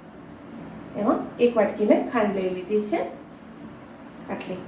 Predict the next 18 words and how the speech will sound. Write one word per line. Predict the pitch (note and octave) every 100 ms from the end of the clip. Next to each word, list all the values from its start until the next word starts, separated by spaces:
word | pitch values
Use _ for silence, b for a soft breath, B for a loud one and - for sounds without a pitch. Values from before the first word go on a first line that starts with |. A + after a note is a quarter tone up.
| - - - - - - B3
એટલું | A3+ A#3
જ |
આપણે | G3 -
પછી | - D#4 C#4
ઘી | A3+ A3
લઈશું, | F3 E3+ G3+ -
પણ | G#3+
પહેલાં | G#3+ A#3+ A4
હું | B4
ખાંડ | B3+ D#4 -
પીસી | C4+ B3
લઈશ. | G3 - - - - - - - - - - - - - - - - - - - - - - - - -
ચલો, | - - - -
ખાંડ | C#4+ G#4+ - - - - - - - - -
પીસાઈ | B3+ A#3 G#3 F3+
ગઈ | -
છે. | - - - - - - - - - - - - - - - -
એકદમ | C#4+ B3+ F4